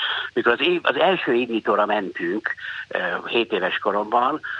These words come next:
akkor fölhívta a figyelmet, hogy Andráskám, jobb lábbal, ö, lép be a kapun, mert, ö,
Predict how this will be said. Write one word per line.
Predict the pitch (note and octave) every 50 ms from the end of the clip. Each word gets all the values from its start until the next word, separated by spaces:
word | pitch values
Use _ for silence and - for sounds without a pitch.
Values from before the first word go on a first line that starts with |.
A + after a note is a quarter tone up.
| - -
akkor | - G#2 G#2+ - A#2 G#2
fölhívta | - D3 C#3 C3 - A#2 F#2
a | -
figyelmet, | - B2 A#2+ A2+ G2+ G2+ F#2+ -
hogy | - F#2+
Andráskám, | F#2+ A2 A#2 A2 G#2+ G#2 - - A2 F#2+ - - - - - - G2+ G2+ G#2 G#2+
jobb | B2+ C3 - -
lábbal, | A#2 G2 F#2+ - - G#2 G2 F#2+ F#2 F#2+ - -
ö, | - - - - - G2+ G2+ G#2+ A2
lép | G#2+ G#2 G2+ G2 - -
be | - G2+ F#2 F2+ F2+ E2
a | - F#2 G2 F#2 F#2+ G2 - _ _ - - -
kapun, | - A2+ G2+ - - G#2+ G2+ G2 G2 F2+
mert, | - - F2+ F2+ - - - -
ö, | G#2 G#2 G2+ G#2